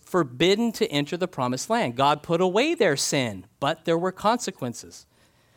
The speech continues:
The sword did not depart from David's house. King Uzziah, he died a leper. Ananias and Sapphira, they, in the early church, they lied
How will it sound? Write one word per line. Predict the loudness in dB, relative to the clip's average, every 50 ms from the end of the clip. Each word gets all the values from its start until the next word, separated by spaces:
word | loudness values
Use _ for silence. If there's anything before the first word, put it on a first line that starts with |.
| _ _
The | -2 0
sword | 0 2 2 2 2 2 2 0 0 -2 -2 -6 -8 -6
did | -6 -4 -2
not | 0 0 0 0 0 -2
depart | -6 -4 0 0 0 0 0 -2
from | -2 -4 -2
David's | 0 0 0 0 0 0 -2 -6 -2 -2
house. | 0 0 0 0 -2 -4 -8 -12 -12 -14 -16 -18 _ _ _ _ _ _ _ _ _ _ _ _ _ _ _ _ _ _ _ _ _
King | -4 0 0 2 2 0 0
Uzziah, | 0 -2 0 2 2 4 4 4 4 2 2
he | 0 -2 0
died | 2 2 4 4 2 2
a | 0
leper. | 2 2 2 0 2 0 0 -2 -2 -6 -18 _ _ _ _ _ _ _ _ _ _ _ _ _ _ -20 _ _
Ananias | 0 2 4 4 4 6 4 4 4 4 2 2 0
and | 0 0
Sapphira, | 0 -2 2 2 2 4 4 4 4 2 2
they, | 2 2 0
in | 2 0 0 0
the | 0 2
early | 2 2 2 2 2 -2
church, | -4 -4 -2 -2 -2 -2 -4 -4
they | -4 -4 -2
lied | -2 0 2 2 4 2 2 0 -2 -6